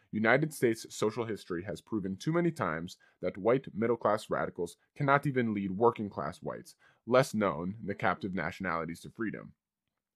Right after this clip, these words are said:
Because of their almost total ignorance about race and class issues,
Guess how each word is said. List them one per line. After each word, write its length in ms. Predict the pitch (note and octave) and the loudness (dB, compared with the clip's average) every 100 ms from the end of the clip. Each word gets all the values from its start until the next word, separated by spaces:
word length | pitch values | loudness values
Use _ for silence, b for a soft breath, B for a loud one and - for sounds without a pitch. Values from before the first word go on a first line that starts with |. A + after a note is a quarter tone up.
| _ _ _ b b b b | _ _ _ b b b b
Because 280 | C3+ F3 E3 | 4 4 6
of 80 | D#3 | 6
their 140 | D#3 | 8
almost 480 | C3 C3 A#2+ - - | 10 8 6 2 -8
total 360 | - E3 E3 | 2 4 4
ignorance 520 | - A#2+ G2+ F2+ G2 - | 4 2 0 -2 -2 -2
about 360 | F#2+ F#2+ - | 2 2 4
race 200 | G2 G2+ | 0 0
and 120 | G2+ | -2
class 280 | - F2 F2+ | -2 0 0
issues, 400 | A2 A#2+ G#2+ G2+ | -4 -4 -6 -10